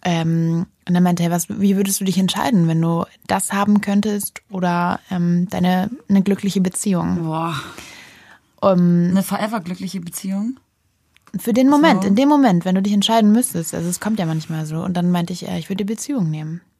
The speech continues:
Speaker 1: Und dann meinte er, „Was? Julia, nein, wie dumm kann man sein?“ Und da meinte ich, „Nee, ähm, ich, ich glaube fest daran,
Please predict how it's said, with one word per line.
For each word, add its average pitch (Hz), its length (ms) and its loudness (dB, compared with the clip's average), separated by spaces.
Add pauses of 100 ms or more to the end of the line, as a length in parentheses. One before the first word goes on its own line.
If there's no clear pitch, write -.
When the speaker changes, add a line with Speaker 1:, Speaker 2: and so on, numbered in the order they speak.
(400)
Speaker 1:
Und 190 60 -6
dann 160 60 -6
meinte 156 180 -12
er, 196 280 -12
„Was? 175 540 2 (480)
Julia, 302 680 -2 (160)
nein, 294 720 2
wie 262 120 -8 (140)
dumm 302 260 0
kann 302 180 -4
man 294 180 2
sein?“ 277 500 -2 (560)
Und 214 120 4
da 220 120 2
meinte 214 240 0
ich, 208 100 -6
„Nee, 233 440 2 (280)
ähm, 202 540 2 (760)
ich, - 520 -4 (500)
ich - 200 -12
glaube 208 280 4
fest - 440 -2
daran, 180 500 -2